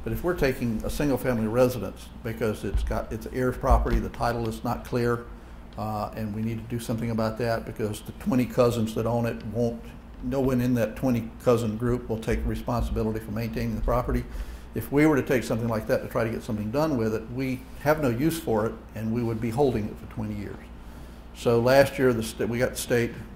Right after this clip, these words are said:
to change that rule so we can now actually take these properties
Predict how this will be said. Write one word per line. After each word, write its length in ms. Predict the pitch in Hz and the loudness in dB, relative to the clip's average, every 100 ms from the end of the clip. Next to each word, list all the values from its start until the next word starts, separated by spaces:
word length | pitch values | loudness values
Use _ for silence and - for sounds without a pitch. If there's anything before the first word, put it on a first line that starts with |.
| - | -12
to 80 | - | -6
change 320 | 147 160 165 | 0 0 4
that 180 | 120 117 | 2 2
rule 200 | 117 113 | -2 -2
so 180 | - 110 | -2 0
we 160 | 127 | 2
can 360 | 127 139 143 123 | 2 4 6 6
now 220 | 123 117 | 4 4
actually 360 | 117 143 - 110 | 2 0 -2 -4
take 280 | 139 160 | 0 0
these 160 | 123 110 | 0 -4
properties 600 | - 107 107 113 104 | 0 0 0 -4 -6